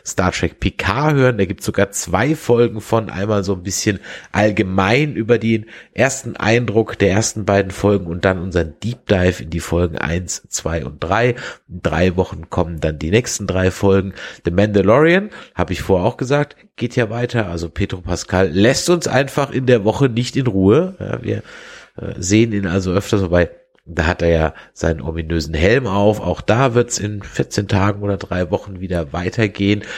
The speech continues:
Andreas und ich haben noch Tales of the Walking Dead auf dem Radar. Das wird auch in den nächsten Tagen kommen. Und, äh, wenn der andere, wenn der Michael irgendwann mal mit der Rückkehr des Königs und seinen Hintergrundinfos dazu fertig ist, werden wir auch die Herr der Ringe Geschichte mal abschließen.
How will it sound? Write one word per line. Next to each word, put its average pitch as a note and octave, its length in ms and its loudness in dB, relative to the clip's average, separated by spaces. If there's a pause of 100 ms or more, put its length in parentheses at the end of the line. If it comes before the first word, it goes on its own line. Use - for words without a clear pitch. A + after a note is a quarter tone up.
(320)
Andreas D3 520 2
und C#3 120 -6
ich D3 180 -2
haben B2+ 300 0
noch A#2+ 220 0
Tales C3+ 380 0
of - 180 -2
the G#2+ 100 -2
Walking G2+ 380 -2
Dead G2+ 340 0 (720)
auf B2 160 0
dem C3+ 100 -6
Radar. C3+ 600 2 (420)
Das G#2 220 -2
wird - 160 -4
auch G2+ 200 0
in A#2+ 100 -2
den C3 140 0
nächsten C#3 360 -4
Tagen C#3+ 420 -4
kommen. F3 480 -2 (600)
Und, B2 360 0
äh, A2+ 100 4
wenn A2 120 2
der G#2+ 120 0
andere, G#2 380 -4
wenn G2 100 -2
der F#2+ 140 4
Michael A#2 380 2
irgendwann A#2 720 2
mal F2 420 0 (280)
mit - 120 -16
der G2 120 4
Rückkehr A#2+ 260 0
des - 200 -6
Königs A#2+ 500 2
und F#2 160 -6
seinen G2 260 2
Hintergrundinfos F#2 840 0
dazu F#2 340 0
fertig - 420 -2
ist, - 200 -2
werden E2+ 220 0
wir E2 100 0
auch - 100 -4
die F2 160 2
Herr D#2+ 140 0
der E2+ 120 2
Ringe E2+ 240 2
Geschichte - 440 -4
mal C#2+ 160 -2
abschließen. - 560 -4